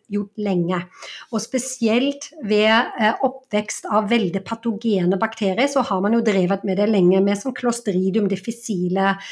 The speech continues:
eh, diaré, som da oftest utløst av for mye antibiotikabruk. Men da har man jo før gitt avføring, eh, gjerne fra pårørende til pasienter.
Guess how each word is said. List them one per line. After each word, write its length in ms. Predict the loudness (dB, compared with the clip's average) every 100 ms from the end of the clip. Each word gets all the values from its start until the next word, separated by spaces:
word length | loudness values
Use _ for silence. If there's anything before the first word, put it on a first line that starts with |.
| -16 -16 0
eh, 260 | 4 6
diaré, 640 | 4 2 2 4 4 2 0
som 220 | 0 2
da 200 | 4 2 0 _
oftest 500 | -4 -4 -6 -4 -2
utløst 400 | -4 -2 -4 -4 -2
av 160 | -2 0
for 100 | 0
mye 180 | 0 0
antibiotikabruk. 1080 | -2 -2 -2 -4 -6 -4 -4 -2 -6 -8 -18 -20 -20 -10 -2
Men 140 | 2
da 180 | 4 4
har 100 | 4
man 140 | 4 2
jo 80 |
før 320 | -2 -2 2 2
gitt 380 | 2 -4 -8 -20 _ -2 0
avføring, 640 | 0 0 4 4 4 0 _ -2 4
eh, 240 | 6 6 6
gjerne 360 | 4 2 0
fra 220 | -2 -4
pårørende 720 | -4 -2 0 0 0 0 0 -2
til 280 | -4 -4 -4
pasienter. 560 | -8 -8 -14 _ -20